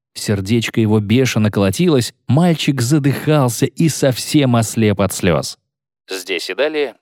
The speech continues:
перевод Золотаревской. Мир тотчас же даёт трещину.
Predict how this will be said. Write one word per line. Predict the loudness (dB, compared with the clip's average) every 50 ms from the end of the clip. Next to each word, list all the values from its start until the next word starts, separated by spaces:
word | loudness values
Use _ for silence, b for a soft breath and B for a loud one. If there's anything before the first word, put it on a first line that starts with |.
| _ _
перевод | -6 -4 -4 -4 -4 -6 -8 -8 -12 -14
Золотаревской. | -12 -10 -8 -8 -8 -6 -4 -4 -4 -4 -6 -8 -10 -12 -14 -14 -16 -18 _ _ _ _ _ _ _ _ _ _ _ _ _
Мир | -2 0 2 4 4 2 0 0
тотчас | -2 0 0 0 0 0 0 0 0 0
же | 0 0 0
даёт | 2 2 2 2 0 0
трещину. | 0 0 0 2 0 0 0 -2 -2 -2 -6 -10